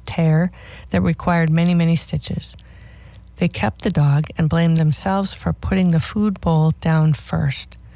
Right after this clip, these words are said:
Sometime later, she was lying by the pool. He would come up and stare at her menacingly until she could distract him and run into the house.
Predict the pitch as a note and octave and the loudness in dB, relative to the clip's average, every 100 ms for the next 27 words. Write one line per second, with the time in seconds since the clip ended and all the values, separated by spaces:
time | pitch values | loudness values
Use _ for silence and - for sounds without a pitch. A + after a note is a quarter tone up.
0 | - - - - - - - G#3+ G#3+ G#3+ | -20 -20 -20 -20 -20 -12 -4 0 0 0
1 | - G3 F3+ E3+ G3 A3+ G3 E3 F3+ G3 | -2 0 2 2 2 0 0 0 0 -4
2 | - G3 F3 E3+ F3 F3 E3 E3 D#3 - | -4 0 0 2 2 2 2 2 0 -2
3 | - A#3 G3+ F3 E3+ - - - - G3+ | -2 0 2 0 -2 -6 -20 -20 -4 -2
4 | F#3+ - F#3+ F#3 F#3 F3+ E3 - G3 F#3+ | 0 -2 0 0 0 -2 -2 -2 -2 0
5 | F3 - E3 E3 G3+ A3 - E3+ D#3+ D#3+ | -2 0 2 2 0 -2 -2 0 2 2
6 | E3+ E3 - E3 - F3+ F3 D3+ D#3+ - | 2 0 0 -2 -4 -4 -4 -2 -4 -2
7 | G3+ F#3+ - E3+ D#3 D#3+ D#3+ D#3 - D3+ | -2 -2 0 2 2 4 4 2 0 2
8 | D3+ D#3 D#3 - | 2 2 -2 -8